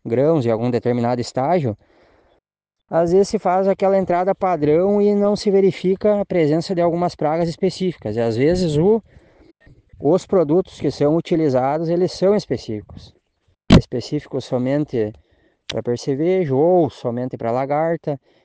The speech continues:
Então é importante saber a praga que tem na lavoura. Outro fator muito importante é as condições de limpeza que estão as nossas áreas.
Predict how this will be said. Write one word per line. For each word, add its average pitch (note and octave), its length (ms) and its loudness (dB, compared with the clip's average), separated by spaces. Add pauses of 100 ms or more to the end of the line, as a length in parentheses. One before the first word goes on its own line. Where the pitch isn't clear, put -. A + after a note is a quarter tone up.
(140)
Então B2+ 180 -2
é C#3 60 2
importante D#3+ 480 -2
saber D3+ 300 -2
a E3 100 0
praga E3+ 460 -2
que D3+ 180 -4
tem E3 260 0
na D#3 200 0
lavoura. D3+ 600 0 (2250)
Outro G3 360 0
fator F3 580 0
muito E3+ 320 0
importante C#3 880 -2 (560)
é C#3+ 480 0
as D3 300 -6
condições F3 960 -2
de D#3 100 0
limpeza E3 640 0
que - 120 -8
estão C#3 280 -2
as D3+ 140 0
nossas C#3 380 -2
áreas. G#2+ 420 -4